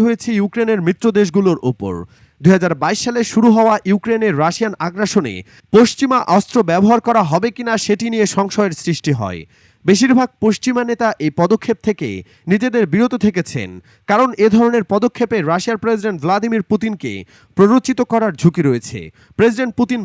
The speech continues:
বারবার হুঁশিয়ারি দিয়েছেন, ইউক্রেনে আগ্রাসনে পশ্চিমা বিশ্বের যে কোনো ধরনের পদক্ষেপ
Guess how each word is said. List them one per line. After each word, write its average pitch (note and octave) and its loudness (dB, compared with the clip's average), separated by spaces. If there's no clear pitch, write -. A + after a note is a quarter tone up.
বারবার G#3 0
হুঁশিয়ারি A#3 2
দিয়েছেন, F#3 -4
ইউক্রেনে A#3+ 2
আগ্রাসনে A3 0
পশ্চিমা A3 0
বিশ্বের G#3+ -4
যে F#3+ 2
কোনো A#3 -4
ধরনের G#3 0
পদক্ষেপ F#3 -4